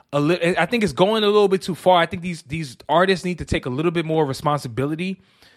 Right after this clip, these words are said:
for what they're signing. Because at the end of the day, someone with money who is a record label is gonna offer you something. It's about what you're willing to accept. And if your terms are not met in that deal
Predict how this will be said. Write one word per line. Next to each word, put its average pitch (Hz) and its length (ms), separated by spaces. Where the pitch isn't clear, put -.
for 151 220
what 160 260
they're 135 140
signing. 147 400
Because 165 220
at 143 80
the 175 100
end 247 140
of 302 80
the 196 80
day, 240 340
someone 277 500
with 185 200
money 180 400
who 160 260
is 147 220
a 190 80
record 190 320
label 139 340
is 151 160
gonna 240 340
offer 202 320
you 170 160
something. 156 560
It's 180 180
about 180 340
what 151 180
you're 170 180
willing 226 500
to 208 180
accept. - 580
And 208 140
if 214 220
your 214 240
terms 262 500
are 196 80
not 180 300
met 156 400
in 202 160
that 202 240
deal 247 420